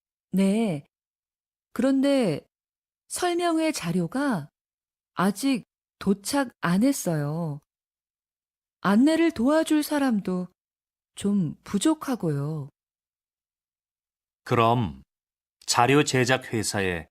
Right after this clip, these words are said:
Speaker 2: 전화 한번 해보세요. 저는 도와줄 아르바이트 학생을 구할 수 있는지 알아볼게요.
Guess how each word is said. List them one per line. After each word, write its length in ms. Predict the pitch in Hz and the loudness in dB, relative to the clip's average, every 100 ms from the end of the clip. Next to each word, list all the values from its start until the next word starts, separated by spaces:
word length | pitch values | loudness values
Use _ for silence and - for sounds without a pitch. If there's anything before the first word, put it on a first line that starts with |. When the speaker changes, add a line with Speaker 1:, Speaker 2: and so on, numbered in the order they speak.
| _ _ - | _ _ -6
Speaker 2:
전화 380 | - 120 127 | 2 4 4
한번 520 | 120 117 107 98 85 - | 2 0 0 -2 -4 -6
해보세요. 720 | - 123 110 78 73 73 69 _ _ _ _ _ _ _ _ _ _ _ _ - | -4 -2 -2 -6 -8 -10 -12 _ _ _ _ _ _ _ _ _ _ _ _ -8
저는 580 | - 107 107 127 82 65 _ _ _ _ _ _ _ _ - | -2 0 0 -2 -4 -10 _ _ _ _ _ _ _ _ -2
도와줄 800 | 127 131 135 120 131 123 107 87 _ _ - | 2 4 2 2 2 4 2 -4 _ _ -2
아르바이트 640 | 107 120 131 131 127 127 | 2 2 2 2 0 -2
학생을 680 | 135 117 - - 110 110 82 - | -4 -4 -6 -2 0 0 -2 -4
구할 320 | 120 117 113 | -2 2 0
수 180 | - 113 | 0 0
있는지 640 | 92 82 82 - 120 71 _ _ - | 0 -2 -4 -2 -2 -4 _ _ -4
알아볼게요. 1040 | 92 110 120 110 90 - 78 73 76 | 0 2 2 0 -2 -6 -12 -8 -10